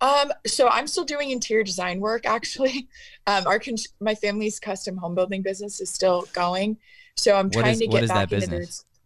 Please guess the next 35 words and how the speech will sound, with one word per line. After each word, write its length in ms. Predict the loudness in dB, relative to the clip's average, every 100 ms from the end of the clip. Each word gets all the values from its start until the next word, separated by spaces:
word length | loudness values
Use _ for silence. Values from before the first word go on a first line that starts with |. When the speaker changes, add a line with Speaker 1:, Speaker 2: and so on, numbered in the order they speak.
| _ _ _ _ _ 0
Speaker 1:
uh, 160 | 2
J 220 | 4 2 0
P 140 | -2
Malone 280 | -4 -4 -6
Construction. 800 | -10 -12 -8 -8 -8 -12 -12 -14 -18 -2
<laughs> 60 | 0 0 -2 -4 -20 -20 -10 -2
Um, 260 | 2 0 2
but 320 | 2 2 -2 _ _ _ -6
yeah, 180 | -2
Speaker 2:
You 80 | 2
guys 100 | 4
Speaker 1:
we're 60 | 4
Speaker 2:
have 60 | 2
Speaker 1:
still 80 |
Speaker 2:
a, 80 | 0
Speaker 1:
working. 460 | -2 -4 -8 -14 -14 -8
Speaker 2:
you 80 | -2
guys 140 | 0
have 120 | 0
a 60 | -2
website? 500 | -4 -4 -4 -4 -6 -12 _ _ _ _ _ _
Speaker 1:
Yeah, 140 | -2 -2
of 120 | -2
course. 540 | -6 -4 -6 -12 -16 -20 _ _ _
Speaker 2:
Is 120 | -6
it 20 | -2
Speaker 1:
W 220 | -2 -2
W 300 | -4 -4 -4
W 0 |
dot 280 | -2 -2 -4
J 200 | -6 -6
P 480 | -6 -10 -6 -6 -8 -14 _ -6
Malone 440 | -2 0 0 -2
dot 220 | -4 -6
com. 280 | -6 -8 -8